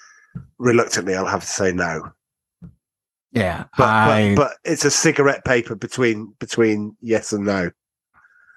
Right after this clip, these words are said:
Speaker 1: It's that
Speaker 2: I,
Speaker 1: thin.
Speaker 2: you see, this is one of the, I'm gonna disagree with you. I mean, yeah, he could have been in it, but I don't think he comes even close to what Michael J. Fox did in this movie, where I think some of the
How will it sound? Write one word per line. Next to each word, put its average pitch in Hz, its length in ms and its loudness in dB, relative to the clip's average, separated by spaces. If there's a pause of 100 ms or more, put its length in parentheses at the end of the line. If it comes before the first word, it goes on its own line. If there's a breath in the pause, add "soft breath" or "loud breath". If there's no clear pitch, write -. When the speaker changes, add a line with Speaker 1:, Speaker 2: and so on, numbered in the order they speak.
(880 soft breath)
Speaker 1:
It's - 120 -12
that 113 100 4
Speaker 2:
I, 113 240 2
Speaker 1:
thin. 104 560 -2
Speaker 2:
you 131 140 2
see, 120 220 2
this 127 260 0
is 104 260 -4
one 107 160 0
of 98 100 -2
the, 95 220 -6
I'm 101 160 -2
gonna 95 140 -4
disagree 92 480 -8
with 95 200 -4
you. 101 180 0
I 104 40 2
mean, 107 240 2 (220 loud breath)
yeah, 233 100 4
he 190 140 4
could 151 160 0
have 107 140 0
been 117 160 4
in 123 120 4
it, 98 160 -2
but 107 140 -2
I 107 200 -2 (540)
don't 123 240 0
think 110 160 -4
he 113 80 -4
comes 104 340 0
even 90 260 -2
close 110 380 0
to 101 100 -4
what 92 140 -4
Michael 92 500 -2 (280 soft breath)
J. 101 160 2
Fox 95 380 0
did 85 160 -2
in 85 120 -2
this 85 220 -4
movie, 82 460 -2 (720 soft breath)
where 113 220 4
I 104 80 4
think 123 240 2
some 156 240 2
of 139 60 2
the 101 280 0